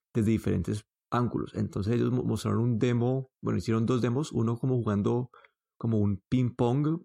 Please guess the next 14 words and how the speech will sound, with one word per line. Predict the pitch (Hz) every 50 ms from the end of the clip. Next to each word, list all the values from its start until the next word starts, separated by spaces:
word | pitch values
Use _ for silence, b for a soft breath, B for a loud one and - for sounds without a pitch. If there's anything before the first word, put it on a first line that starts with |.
| _ _
en, | - 120 113 -
alrededor | - - 110 113 104 110 101 98 98 92
de | 113
una | 117 117 113
mesa, | 117 117 113 - - 123 120 123 - - _ _ _ _
de | - 104 101 104
una | 104 107
mesa | 113 117 - 131 120
física, | - - 131 - - - - 151 143
pero | - 135 117 113 110 98 -
con | - 117 107
objetos | 101 95 98 98 - 120 113 107
virt-, | 98 120 120 - - - _ - _ _ _ - -
virtuales, | - 110 110 101 98 - - 104 104 101 104 110 143 170 -